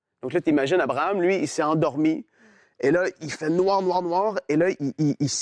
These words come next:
il saisit, il voit qu'il y a, il y a une fournaise ardente, une, une flamme qui passe au travers des animaux qui étaient là.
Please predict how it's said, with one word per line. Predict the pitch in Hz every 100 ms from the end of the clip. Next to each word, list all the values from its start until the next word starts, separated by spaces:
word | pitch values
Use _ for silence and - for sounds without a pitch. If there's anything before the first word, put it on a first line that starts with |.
| -
il | 139
saisit, | - 185 180 143 180 147
il | 143
voit | 127 170 202 220
qu'il | - 160
y |
a, | -
il | 147
y |
a | 151
une | 147
fournaise | - - 185 180 180 170 135 139 -
ardente, | 151 147 139 170 170 -
une, | 156 151 -
une | 151
flamme | - - 196 190 220 190
qui | - - -
passe | 196 214 220 - -
au | 165 160
travers | - 170 151 165 180 190
des | 156 143 139
animaux | 151 156 165 175
qui | 156
étaient | 151
là. | 135